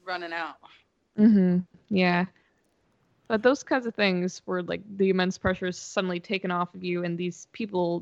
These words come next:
Speaker 2: that we treat, like, with such, like, high esteem, which they deserve,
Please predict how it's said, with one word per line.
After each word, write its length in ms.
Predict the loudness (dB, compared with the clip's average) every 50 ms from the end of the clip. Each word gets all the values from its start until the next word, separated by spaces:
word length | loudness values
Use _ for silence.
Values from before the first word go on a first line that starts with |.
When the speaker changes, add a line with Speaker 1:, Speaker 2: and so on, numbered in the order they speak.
| -2
Speaker 2:
that 280 | 0 0 0 0 -2 -4
we 380 | -4 -2 -2 0 -2 -4 -6 -8
treat, 480 | -8 -8 -2 0 2 2 2 0 -2 -2
like, 220 | -4 -4 -4 -4 -8 _ _ _ _ _ -20 _ _ _
with 120 | -16 -14 -10
such, 420 | -4 -4 -2 -4 -4 -8 -8 -6
like, 220 | -6 -6 -6 -10 -12 _
high 160 | -2 -2 -2
esteem, 500 | -2 -2 -6 -8 -6 -4 -4 -2 -2 -4
which 200 | -6 -8 -8 -6
they 120 | -6 -6 -4
deserve, 420 | -4 0 2 6 6 6 6 4